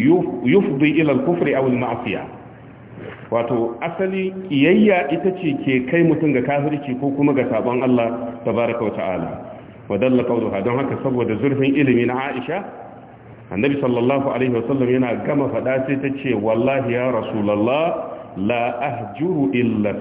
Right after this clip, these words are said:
ismaka." "Babu abin da na kaurace masa, sai sunanka." Me take nufi? Zuciyata tana cike da sonka. Allah ya sa mun gane.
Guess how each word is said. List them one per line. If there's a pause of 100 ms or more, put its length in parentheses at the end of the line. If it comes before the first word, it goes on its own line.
ismaka." (880)
"Babu
abin
da
na
kaurace
masa,
sai
sunanka."
Me
take
nufi? (480)
Zuciyata
tana (120)
cike
da
sonka. (840)
Allah
ya
sa
mun
gane.